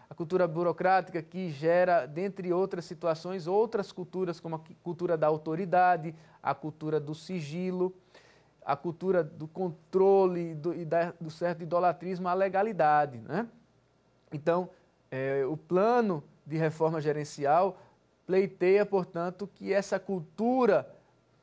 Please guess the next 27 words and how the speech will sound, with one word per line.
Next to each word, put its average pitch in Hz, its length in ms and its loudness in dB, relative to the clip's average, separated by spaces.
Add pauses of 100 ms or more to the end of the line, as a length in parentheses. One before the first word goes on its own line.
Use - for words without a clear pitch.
(180)
patrimonialista 165 840 -2
e - 20 -2
essa 160 180 -6
cultura 180 520 -2
gerenci-, 160 420 -6 (180)
eh, 139 120 -8
burocrática 165 720 0
que 160 160 -14
nós 151 320 -4
ainda 147 300 -4
tínhamos 156 360 -10
muito 160 280 -10
forte 180 520 -2 (300)
no 147 80 -10
nosso 147 240 -2
país, 151 480 0
principalmente 143 640 -6 (280)
naquele 147 300 -6
momento 135 320 -6
histórico, 165 680 0 (460)
ela 185 320 2
fosse 214 420 0
substituída 220 1040 -2
pela 214 380 2
cultura 202 600 -4
do 180 240 -8
gerencialismo. 170 1040 -4